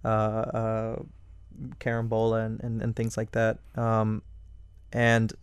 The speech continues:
mangoes and avocado, I mean, when you think of the summer, just,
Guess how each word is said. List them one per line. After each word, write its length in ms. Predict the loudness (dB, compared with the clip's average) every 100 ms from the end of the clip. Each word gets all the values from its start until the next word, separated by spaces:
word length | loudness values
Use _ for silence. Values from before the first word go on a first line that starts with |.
| -12
mangoes 520 | -4 2 4 6 6 6
and 100 | 4
avocado, 600 | 4 2 2 4 4 2
I 80 | 0
mean, 160 | -2
when 80 | -4
you 80 | -6
think 240 | -6 -8
of 100 | -8
the 60 | -10
summer, 420 | -4 -4 0 -2
just, 280 | -4 -16